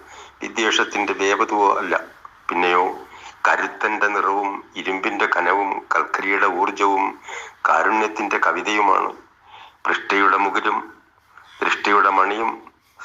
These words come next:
സൃഷ്ടിയുടെ വിരുതും മുഷ്ടിയുടെ ബലവുമാണ്. കറുപ്പ് വെറുപ്പല്ല, കറുപ്പ് സ്നേഹമാണ്, കറുപ്പ് സൗന്ദര്യമാണ്,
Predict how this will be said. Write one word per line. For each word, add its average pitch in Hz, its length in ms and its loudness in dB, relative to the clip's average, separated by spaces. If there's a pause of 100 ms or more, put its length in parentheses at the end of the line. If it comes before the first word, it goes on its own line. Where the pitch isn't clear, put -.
സൃഷ്ടിയുടെ 98 460 0
വിരുതും 98 580 0 (360)
മുഷ്ടിയുടെ 101 460 2
ബലവുമാണ്. 95 640 2 (2500)
കറുപ്പ് 101 560 2 (340)
വെറുപ്പല്ല, 92 800 0 (1200)
കറുപ്പ് 104 520 2
സ്നേഹമാണ്, 95 760 2 (1040)
കറുപ്പ് 101 460 2
സൗന്ദര്യമാണ്, 95 840 2